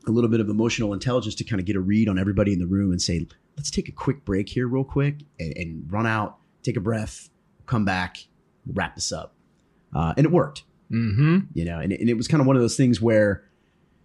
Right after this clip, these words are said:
Speaker 1: you had to just observe to pick up on it. And, and it kinda, I think everybody in the room kinda sighed a collective relief, like, "Yeah, that, I,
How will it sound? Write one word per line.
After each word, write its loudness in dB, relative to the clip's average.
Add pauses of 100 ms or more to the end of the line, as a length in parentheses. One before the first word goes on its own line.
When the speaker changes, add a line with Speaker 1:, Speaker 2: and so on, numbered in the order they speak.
(680)
Speaker 1:
you -2
had 2
to 2
just -2 (160)
observe -2 (360)
to -12
pick -2
up -4
on 2
it. 2 (1500)
And, -4
and -2
it -4
kinda, -2
I -6
think -2
everybody 2
in 2
the 0
room 2
kinda -2
sighed 2
a -2
collective -4
relief, -2
like, -14
"Yeah, -4
that, -8
I, -10